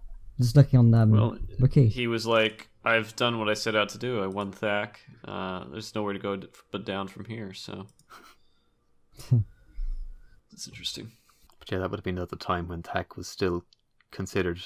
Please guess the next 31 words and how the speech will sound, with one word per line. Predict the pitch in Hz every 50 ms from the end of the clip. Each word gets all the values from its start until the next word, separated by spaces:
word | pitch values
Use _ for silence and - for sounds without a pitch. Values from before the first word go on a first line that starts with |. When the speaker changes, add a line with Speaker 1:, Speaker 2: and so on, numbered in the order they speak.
| - - -
Speaker 3:
unofficial. | - 107 101 95 - - 92 - - 87 92 -
It | - -
wasn't, | 104 95 92 90 92 -
uh, | 98 92 92 92 - _ _ _ _ _ _ _ _ _ _ _ _ _ _ _ _ _ -
invi-, | 107 98 92 - - -
it | - - -
wasn't | 117 107 110 104 101
officially | 95 - 107 - - 98 92
a | 92 87 - _ _
Bricks | - 104 95 - -
in | 98
Motion | 95 98 - - 98
contest, | - - 98 92 - 98 98 - - -
although, | 110 101 98 98
I | 92
mean, | 95 92 92 95 - _ _ _ _ _ _ _ _ _ _ _ _ _ _ _ _ _ _ _ -
uh, | 143 127 -
actually, | 139 - - - 131 - - _ _
thac | - - 170 -
six, | - - 156 156 - - - - - - _ _ _ _ _ _ _ _ _ -
were | 113
you | 127 175 226
the, | 226 - 190 180 170 -
uh, | - - 113 - _ _ _ _ _ _ -
the | 113 104 101
owner | 104 104 113 120
of | 120 113
the | 117 101
website | 107 123 120 - 135 131 131 -
by | 135 131
then, | 123 135 135 127